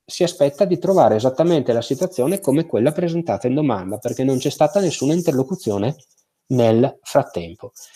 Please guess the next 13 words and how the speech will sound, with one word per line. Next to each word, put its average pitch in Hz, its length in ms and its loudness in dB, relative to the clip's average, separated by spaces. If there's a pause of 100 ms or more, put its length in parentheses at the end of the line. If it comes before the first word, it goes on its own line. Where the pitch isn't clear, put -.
(140)
Se - 260 2
questo 190 420 4
non 117 260 2
è, 151 320 0
eh, 104 880 -6
non 117 240 -2
è, 107 680 -2
eh, - 40 -8
non 113 160 2
avviene, 147 580 2
potete 120 320 -2
capire 107 560 -2
che 117 400 -2